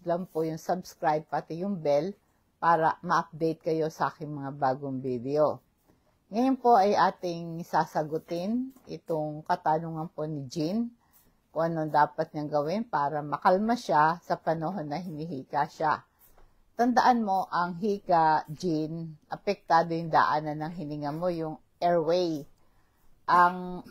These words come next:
asthma, pag may asthma ka, nagkakaroon ng inflammation at, ah, kumikipot yung daanan ng hangin sa baga mo. Kaya nahihirapan kang huminga. So,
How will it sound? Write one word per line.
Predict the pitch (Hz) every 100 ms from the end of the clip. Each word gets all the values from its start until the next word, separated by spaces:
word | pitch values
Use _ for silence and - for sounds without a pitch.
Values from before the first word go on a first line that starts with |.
| -
asthma, | 233 - 208 180 165 202
pag | - 175
may | 165 -
asthma | 151 185 - 196
ka, | 208 147 143 160
nagkakaroon | 175 185 202 190 190 190
ng | 175 196
inflammation | - 175 175 185 190 - 147 147 180 190 _ _ _ _ _ -
at, | 202 - 165
ah, | 165 -
kumikipot | 202 214 208 214 202 - 170 165 -
yung | 185 196
daanan | 170 - 180 180 180
ng | 175 180
hangin | 175 165 160 160 160
sa | - 165
baga | 143 139 143 139 135
mo. | 175 190 156 - _ _ - _ -
Kaya | 185 185 - 196
nahihirapan | 220 208 196 160 156 156 165 165
kang | 165 160
huminga. | 143 139 151 180 165 147 - _ _ _ _ _ _
So, | - 180 175 170 165 156